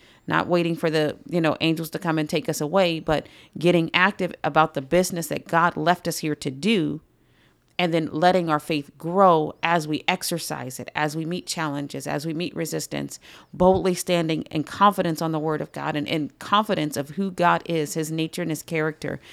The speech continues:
and his inability to lie, so that we are able to grow and prevail and persevere. Jesus didn't go from being an infant straight to the cross. No, there was, there was a time of protection, then a time of growth,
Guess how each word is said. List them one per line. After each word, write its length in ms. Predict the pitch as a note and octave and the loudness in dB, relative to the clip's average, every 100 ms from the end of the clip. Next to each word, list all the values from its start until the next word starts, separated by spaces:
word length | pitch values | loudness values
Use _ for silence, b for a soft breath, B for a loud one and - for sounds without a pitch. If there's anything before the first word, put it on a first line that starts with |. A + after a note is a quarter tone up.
| B | B
and 120 | - E3 | 2 2
his 140 | D#3+ F3 | 4 0
inability 600 | F3 F3 E3+ E3 E3 D#3+ | 0 2 0 0 -4 -8
to 120 | E3 | -8
lie, 400 | D#3 D#3 D3 C#3+ - B B | -6 -4 -4 -8 -12 B B
so 140 | F3 | 2
that 100 | D3+ | 2
we 120 | D#3+ | 2
are 80 | - | 0
able 240 | E3 D#3+ E3 | 0 0 0
to 160 | E3 | -2
grow 320 | C#3+ D#3 D#3 | 0 4 4
and 160 | - C#3+ | 2 -2
prevail 580 | D3+ C#3 D#3 D3 C#3+ D#3 - | -4 -2 -2 -2 -4 -10 -6
and 240 | D#3 C#3+ | -4 2
persevere. 840 | - - F3+ D#3+ D3 F#3+ F3 - - B B B | 4 4 2 -2 -2 -4 -4 -8 -14 B B B
Jesus 360 | - F3+ F3 F3 | -4 -2 0 -2
didn't 280 | F3 - E3 | -2 -4 2
go 320 | E3+ E3+ E3 F#3 - | 2 2 -2 -8 -6
from 220 | F3+ E3 | -2 0
being 200 | E3+ E3 | 0 0
an 80 | - | 0
infant 380 | E3+ - - | -2 -4 -6
straight 300 | - - E3+ | -4 -2 -2
to 80 | - | -2
the 60 | D#3 | -4
cross. 520 | - E3+ - - - b b b b b | -2 -4 -4 -8 -12 b b b b b
No, 340 | - F3 D3+ - - - | 0 2 2 -2 -14 0
there 200 | E3 D#3+ | 2 4
was, 300 | D3 D3 - - | 4 0 -6 -2
there 140 | E3 | 2
was 140 | D3+ C#3+ | 2 0
a 40 | |
time 320 | - E3 D#3+ | -2 2 2
of 100 | D3 - | 0 -6
protection, 640 | D3 F#3+ G3+ - G3 G3 - b b | -4 -2 -2 -2 -4 -6 -12 b b
then 240 | C3+ F3 | 0 2
a 60 | D3+ | 2
time 260 | - D#3+ D3+ | -2 -4 -4
of 140 | C3+ | -6
growth, 480 | D3 F3 F#3+ G#3 | 2 4 4 0